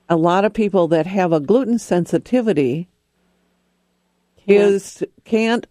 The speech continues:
Speaker 1: break down and absorb their calcium. So
Speaker 2: Okay.
Speaker 1: that may be a link. And this just didn't start happening in ten years. This has
Speaker 2: Last
Speaker 1: been
Speaker 2: ten
Speaker 1: going
Speaker 2: years.
Speaker 1: on
Speaker 2: It's
Speaker 1: for a
Speaker 2: pro-
Speaker 1: while.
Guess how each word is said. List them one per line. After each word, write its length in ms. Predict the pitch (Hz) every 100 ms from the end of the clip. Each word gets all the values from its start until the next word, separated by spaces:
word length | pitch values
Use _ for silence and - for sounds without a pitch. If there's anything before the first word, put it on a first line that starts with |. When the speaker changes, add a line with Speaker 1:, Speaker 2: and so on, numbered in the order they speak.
| _
Speaker 1:
break 300 | 151 170 196
down 300 | - 180 185
and 140 | 180 165
absorb 680 | 156 143 165 170 170 165
their 100 | 151
calcium. 840 | 147 - 202 196 196 147 117 90 156 _ _ _ _
So 120 | 196 196
Speaker 2:
Okay. 120 | 190
Speaker 1:
that 180 | 226 214
may 260 | 220 254
be 200 | 214 220
a 80 | 202
link. 520 | 156 160 202 147 - _ _ _ -
And 120 | 196
this 160 | 320
just 300 | - 339 - -
didn't 240 | 220 196
start 340 | - - 175
happening 680 | 180 185 170 170 151 143 135 - -
in 200 | 151 156
ten 260 | - 196 156
years. 440 | 170 160 143 - _ _ _ _
This 100 | 269 -
has 60 |
Speaker 2:
Last 80 | 339
Speaker 1:
been 140 | 262 247
Speaker 2:
ten 100 | 220
Speaker 1:
going 140 | 202
Speaker 2:
years. 100 | 180
Speaker 1:
on 240 | 175 196 196
Speaker 2:
It's 120 | -
Speaker 1:
for 120 | 165
a 40 | 147
Speaker 2:
pro- 60 |
Speaker 1:
while. 460 | 143 156 156 135 139